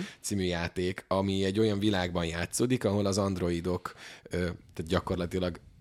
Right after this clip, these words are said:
robotok, ö, teljesen hétköznapot vannak a társadalmunkban. Mindenkinek lehet egy, tehát megveheted a legújabb modellt, és akkor, ö,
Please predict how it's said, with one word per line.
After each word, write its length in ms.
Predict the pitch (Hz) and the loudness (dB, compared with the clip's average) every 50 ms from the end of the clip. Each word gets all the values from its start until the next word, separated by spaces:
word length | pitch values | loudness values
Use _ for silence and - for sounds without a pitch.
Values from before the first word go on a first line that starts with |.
| - | -8
robotok, 560 | - - 92 95 90 85 - - 110 - - - - - - - - | -4 -2 -2 0 0 0 2 0 0 0 -2 -8 -14 -16 -16 -18 -14
ö, 260 | - - 92 90 87 85 - | -6 -4 -2 -2 -2 -2 0
teljesen 480 | - 104 101 104 101 92 - - 95 | 2 2 4 4 4 4 4 2 2
hétköznapot 640 | 87 85 95 95 - - 92 87 92 85 - 92 87 - | 2 0 0 0 0 -2 -2 -2 -4 -4 -4 -4 -4 -2
vannak 280 | 90 90 90 87 - | -4 -4 -4 -4 -4
a 40 | 98 | -4
társadalmunkban. 1000 | 92 - 90 90 - - 107 101 104 107 117 123 127 131 127 131 131 131 131 127 - - - - - - - - - _ _ - - | -2 -2 -2 0 0 0 0 0 0 0 2 2 2 4 6 6 6 6 2 -2 -6 -12 -20 -20 -20 -20 -20 -20 -20 _ _ -2 2
Mindenkinek 600 | 123 110 107 104 95 95 92 - 110 95 85 - | 2 4 4 4 2 0 2 0 0 0 0 0
lehet 280 | 90 92 85 78 - - | -2 -2 -2 -2 -2 -2
egy, 140 | 101 92 - | -2 0 0
tehát 180 | - 80 - | -2 -4 0
megveheted 460 | - 107 98 98 90 90 - - 80 | 2 2 4 6 4 4 2 0 -2
a 40 | 82 | 0
legújabb 420 | 85 87 87 82 85 82 78 78 76 | 0 0 0 0 -2 -2 -2 -4 -2
modellt, 420 | 87 104 104 90 95 95 92 85 - | 0 2 2 4 4 2 2 0 0
és 180 | 80 78 - | -2 -2 -2
akkor, 360 | 90 85 - - 95 87 82 | -2 -2 -6 -6 -6 -6 -6
ö, 40 | 82 | -6